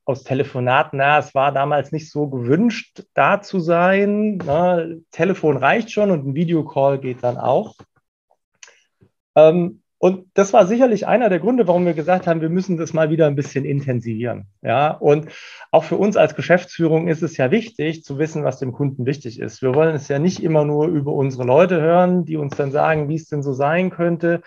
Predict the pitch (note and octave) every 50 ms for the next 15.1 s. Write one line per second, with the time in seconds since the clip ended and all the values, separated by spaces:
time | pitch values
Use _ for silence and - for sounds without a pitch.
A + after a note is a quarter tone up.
0 | - - - - - - - - - _ _ _ D#3 D#3+ F3 E3+ - _ _ -
1 | E3 D3+ D#3+ D#3 - _ _ _ - - D3 F3 F3 E3 D3+ D#3 D3+ C#3+ C#3 C#3+
2 | E3+ G3 G3+ F#3 E3 E3+ F3 F3+ E3+ E3 D3+ C#3+ C#3 D#3+ F3+ F#3 F3 F3 F3 -
3 | E3 D#3 F3 E3+ E3 - - E3 D#3+ D#3 D#3+ D#3+ D#3 D#3+ D#3+ D#3+ - D3 C3 C3
4 | C#3 E3+ G#3+ G3+ C3 A2+ G#2+ G#2+ G#2+ A#2 D3 G3+ A3 G#3+ F#3 E3+ - - B2+ C3
5 | C3 C#3 C3+ C#3 - C3 C3 C3+ C3+ B2 B2+ B2 B2 A#2 B2+ B2+ B2+ B2 D3+ D#3
6 | E3+ F3 F3+ F#3 F#3+ _ _ _ _ _ _ _ _ D3 C#3+ C#3+ - D#3+ D3+ D3+
7 | D3+ D3+ E3 - - - _ C#3+ C#3 C#3 F#3 F#3+ F#3+ - G#3 - - - E3 D#3+
8 | D#3+ - D3+ - - - D3 D#3+ E3 D#3+ D#3 C#3 A#2+ A#2 A#2+ B2+ D#3+ G#3 B3 A#3+
9 | B3 G3+ E3 D#3+ D#3 D3+ D3+ D3 C#3 D#3 D#3 D3+ D3 F3 E3+ E3+ - - D3 F3
10 | - E3+ G#3 G#3 G#3+ G3 F3+ E3+ F3 F#3 F#3+ F#3 - - C3+ A2+ - - B2+ D3+
11 | F3 E3+ E3+ D3 - - - - - D#3 D#3+ E3 D#3+ D#3+ D#3+ - _ _ - -
12 | _ _ - C#3+ D3 C#3+ D3 - C#3 - - _ C3 B2+ B2+ - _ - - -
13 | A#2+ A#2+ A#2+ B2 B2 - _ _ _ - - - - - - - - - - _
14 | - C#3 D3+ F3 - - D#3+ D#3+ D#3+ E3 D#3 D#3 D3 D3 D3 D3 D#3 D#3+ D#3+ E3
15 | G3+ -